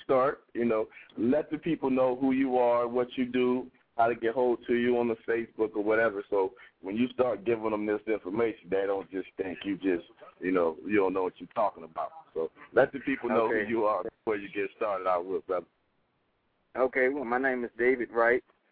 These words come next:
Speaker 2: and I'm the founder of Barbershop Aid Brand Products. We're, uh, on the website at barbershop aid dot com. I'm also on Facebook. You can find us under Barbershop Aid.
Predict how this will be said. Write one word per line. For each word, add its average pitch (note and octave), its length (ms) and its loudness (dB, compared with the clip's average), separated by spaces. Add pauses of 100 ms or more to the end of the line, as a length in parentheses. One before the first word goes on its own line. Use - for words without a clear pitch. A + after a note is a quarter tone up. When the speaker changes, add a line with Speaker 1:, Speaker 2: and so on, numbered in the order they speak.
(260)
Speaker 2:
and A2 200 -6
I'm B2 120 -4
the A#2 160 2
founder B2+ 340 4
of G#2+ 180 -4
Barbershop A2+ 600 2
Aid A2+ 320 -2
Brand A2+ 340 -10
Products. G#2+ 520 2 (1000)
We're, C#3 340 4
uh, A#2+ 320 4
on A#2+ 140 -4
the A2+ 60 -4
website B2 500 4 (480)
at A2 200 -6
barbershop A#2 500 4
aid A#2 200 2
dot A2+ 220 4
com. A2+ 420 -2 (760)
I'm E2 100 -4
also A#2+ 260 4
on B2 240 2
Facebook. A#2 500 2 (300)
You G#2+ 100 -10
can G#2 140 -10
find A2+ 260 -4
us A2 160 -8
under A2+ 200 -6
Barbershop A#2 560 0
Aid. A2+ 300 0